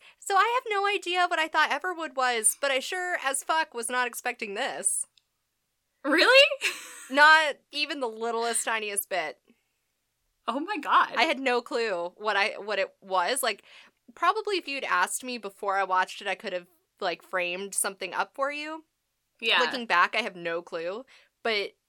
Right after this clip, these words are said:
Speaker 1: I got, like, three seconds into the opening, and I was like, "I don't know the fuck I'm watching."
Speaker 2: <laughs>
Speaker 1: But it's not wrong.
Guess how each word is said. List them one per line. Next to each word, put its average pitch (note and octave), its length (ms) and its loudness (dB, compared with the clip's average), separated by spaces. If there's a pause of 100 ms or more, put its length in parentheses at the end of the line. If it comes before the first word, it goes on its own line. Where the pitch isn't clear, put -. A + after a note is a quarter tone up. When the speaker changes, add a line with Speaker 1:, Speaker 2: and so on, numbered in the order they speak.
(240)
Speaker 1:
I A3+ 120 6
got, A3+ 240 0
like, G3+ 220 -2 (120)
three G#3 220 -10
seconds F3+ 600 -4
into F#3+ 280 -10
the F3 120 -10
opening, E3+ 320 -6
and E3+ 80 -6
I E3+ 60 -4
was E3+ 100 -4
like, F3 220 -4
"I G3 100 0
don't A#3 160 0
know F3 500 0
the F#3 100 -6
fuck E3 320 -2
I'm D3+ 120 -12
watching." D3+ 640 -10 (540)
Speaker 2:
<laughs> C4+ 80 0 (1200)
Speaker 1:
But B3 140 0
it's A3 120 -4
not G#3 220 4
wrong. E3 460 -2